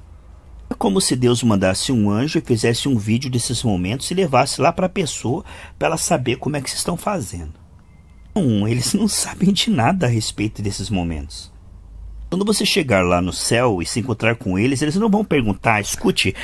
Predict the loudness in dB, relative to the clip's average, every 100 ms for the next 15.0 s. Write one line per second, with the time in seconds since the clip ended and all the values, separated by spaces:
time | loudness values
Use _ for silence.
0 | -6 2 2 2 0 2 4 4 4 4
1 | 2 2 0 0 0 0 0 0 0 0
2 | 0 -2 -6 -2 0 0 0 2 2 2
3 | -2 -2 0 2 2 2 0 0 -2 -4
4 | -4 -4 -2 0 0 -2 -8 -18 -20 -20
5 | -8 -4 0 2 0 0 0 0 0 -4
6 | -10 -18 -20 -20 -20 -20 -20 -6 0 2
7 | 2 0 -2 -6 -6 -6 -4 -2 -2 0
8 | 0 2 -2 -2 0 0 0 -2 -4 -4
9 | -2 -2 -2 -4 -10 -18 -4 0 0 0
10 | 0 0 -2 -2 -2 0 2 0 -2 -2
11 | 0 2 2 0 -2 -2 -2 -2 2 2
12 | 2 -2 -4 -2 0 0 2 0 -2 0
13 | 0 0 -2 -4 -4 -6 -2 -2 -2 -4
14 | -6 -6 -8 -6 -6 -6 -6 -6 -8